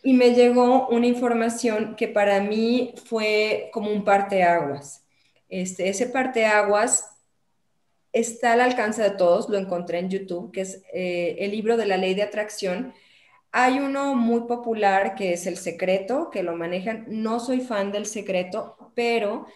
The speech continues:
los que hicieron el video o el documental del Secreto estudiaron con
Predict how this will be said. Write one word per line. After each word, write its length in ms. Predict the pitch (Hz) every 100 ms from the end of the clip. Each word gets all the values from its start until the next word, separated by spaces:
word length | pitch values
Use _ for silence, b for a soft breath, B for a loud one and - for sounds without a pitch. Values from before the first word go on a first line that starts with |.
| B B
los 340 | 220 214 214 -
que 140 | 208
hicieron 560 | 196 202 226 226 254 285
el 160 | 269
video 420 | 226 214 208 202
o 100 | 190
el 120 | 185 180
documental 600 | 175 185 185 185 180 214
del 140 | 247
Secreto 720 | 254 277 240 202 196 185 -
estudiaron 1080 | 214 208 - - 208 214 226 220 202 202 254 b b b _
con 220 | 208 202